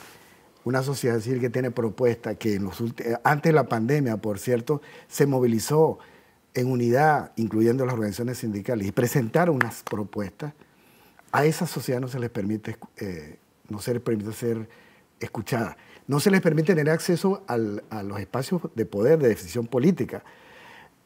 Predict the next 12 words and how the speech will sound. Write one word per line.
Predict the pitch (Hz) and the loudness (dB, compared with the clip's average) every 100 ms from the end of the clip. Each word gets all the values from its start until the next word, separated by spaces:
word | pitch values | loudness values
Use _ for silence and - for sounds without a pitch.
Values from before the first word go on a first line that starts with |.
| - | 2
Los | 135 - | 2 6
presidentes | 151 139 147 170 208 214 180 | 4 4 4 6 6 6 6
últimos, | 202 196 135 110 98 | 4 2 0 -2 0
todos | 180 190 170 | 2 4 6
ellos, | 160 123 135 | 4 4 -2
han | 147 | -4
sido | - 180 | 0 0
cuestionados | 175 160 139 135 165 | 0 -2 0 0 2
y | |
han | 175 | 2
sido | 160 170 | 4 2
colocados. | 165 147 117 151 160 101 | 4 4 4 4 2 2